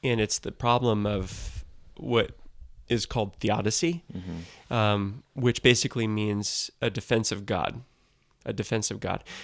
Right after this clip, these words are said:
Speaker 1: um, which is really in, in significant part what the book of Job is, is about. Um, and the problem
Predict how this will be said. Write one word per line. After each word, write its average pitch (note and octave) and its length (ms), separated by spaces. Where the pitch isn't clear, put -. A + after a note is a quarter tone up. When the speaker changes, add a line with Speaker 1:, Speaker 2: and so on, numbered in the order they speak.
Speaker 1:
um, G#2+ 300
which C3+ 320
is A2+ 100
really C3 340
in, G#2 280
in A2 320
significant - 640
part F#2 160
what F#2 140
the - 80
book G#2+ 180
of G2 100
Job G#2+ 260
is, G#2 160
is - 140
about. - 360
Um, G2 400
and A2 200
the G#2 40
problem C3 680